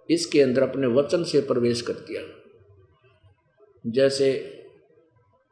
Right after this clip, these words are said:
शनज में शुक्राणु भर के और दूसरे में प्रवेश कर दिए जाते हैं, ऐसे परमात्मा ने अपनी वचन शक्ति से हम सभी को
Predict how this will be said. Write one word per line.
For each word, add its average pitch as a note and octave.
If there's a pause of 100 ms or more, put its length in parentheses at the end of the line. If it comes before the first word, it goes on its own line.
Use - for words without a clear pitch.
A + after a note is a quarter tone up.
(240)
शनज E3
में E3+
शुक्राणु D#3
भर D3
के C#3 (1120)
और C3+
दूसरे E3
में D3+
प्रवेश D3
कर B2+
दिए A#2
जाते A2+
हैं, - (840)
ऐसे E3
परमात्मा C3+
ने D3+
अपनी C#3
वचन C3+
शक्ति A#2+
से C3+
हम B2
सभी C3
को -